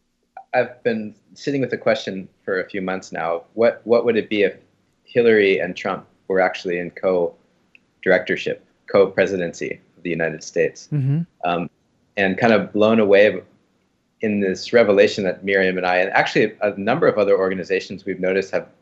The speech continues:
Speaker 1: um, have been stepping into this way of, um, of leading in, in, uh, pairs.
Speaker 2: Mm-hmm.
Speaker 1: Um, what, how is it that, you know, for such a big job as being the president, that there's only one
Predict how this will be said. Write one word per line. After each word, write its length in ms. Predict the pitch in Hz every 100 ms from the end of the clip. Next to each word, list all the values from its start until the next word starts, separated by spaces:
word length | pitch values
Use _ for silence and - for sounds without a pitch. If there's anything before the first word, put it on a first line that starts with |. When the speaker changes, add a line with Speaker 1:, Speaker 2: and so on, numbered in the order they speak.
| _ _ _ _ -
Speaker 1:
um, 400 | 90 90 85 82
have 120 | -
been 160 | 92 90
stepping 480 | - - 92 98 90
into 260 | 87 -
this 320 | 85 87 - -
way 180 | 87
of, 140 | 85 82 87 82 _
um, 500 | 87 82 82 82 - _ - - _ _ _
of 180 | 87 82
leading 320 | 95 95 90
in, 300 | 85 82 82 - -
in, 240 | 82 85 - _ - _ _ -
uh, 260 | 82 85 - -
pairs. 360 | 101 85 - - _
Speaker 2:
Mm-hmm. 240 | 143 147 196 214 175
Speaker 1:
Um, 320 | 170 170 165 _ _ _ _ - - _ _ _
what, 360 | 107 120 - - _ _
how 320 | - - 131 139
is 120 | 127
it 100 | 113
that, 340 | 107 - - -
you 100 | 104
know, 80 | 98
for 140 | 95 101
such 220 | 147 139
a 60 |
big 580 | 87 - 131 131 101 - _ _ _
job 400 | - 107 101 92
as 100 | 90
being 180 | 101 95
the 80 | 90
president, 380 | 101 92 90
that 160 | 87 85
there's 180 | 95 101
only 200 | 95 90
one 420 | 87 98 85 87